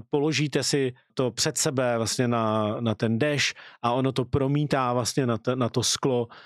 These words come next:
nahoru v obráceně a tím pádem tam máte z toho heads-up display v Tesle. Jako vážení přátelé, fakt musím říct, že teda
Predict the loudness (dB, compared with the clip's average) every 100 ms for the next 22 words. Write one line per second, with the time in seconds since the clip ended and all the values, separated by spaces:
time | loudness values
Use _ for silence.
0 | -20 _ -2 0 0 2 2 2 0 0
1 | 0 0 0 0 0 0 0 0 0 0
2 | 0 0 0 0 0 -2 -4 -2 -2 0
3 | 0 -2 -6 -14 _ -4 -2 -2 0 -2
4 | 0 0 0 -2 -6 _ -8 -4 -2 -2
5 | -2 -6 -12 -6 -2 0 0 0 0 0
6 | 0 0 0 0 -2 -2 0 0 2 2
7 | 2 2 0 0 0 2 0 -2